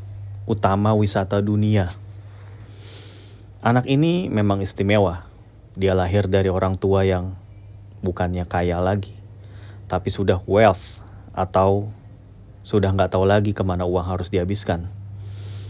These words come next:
Bukan cuma kaya, tapi juga punya pengaruh yang besar. Semua orang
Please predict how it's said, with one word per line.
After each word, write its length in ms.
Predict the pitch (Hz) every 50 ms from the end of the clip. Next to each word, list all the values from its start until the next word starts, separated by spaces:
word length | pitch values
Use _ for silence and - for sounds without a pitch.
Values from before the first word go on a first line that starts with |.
| - - - - - - - - - - - - - - - - - -
Bukan 320 | - 92 - 98 98 95
cuma 160 | 101 95 98
kaya, 480 | 95 - 101 98 98 104 123 139 - - - - - - - - - - -
tapi 240 | - - 92 90 -
juga 240 | 92 87 92 92 95
punya 240 | 92 - 98 92 95
pengaruh 400 | 98 98 95 92 95 95 92 95
yang 160 | 95 95 95
besar. 640 | 95 - - 135 120 101 - - - - - - - - - - - - - - - - - - - - - - - - - - - - - - - - - - - - - - - - - -
Semua 320 | - - 104 101 98 98 98
orang 320 | 101 120 117 117 120 120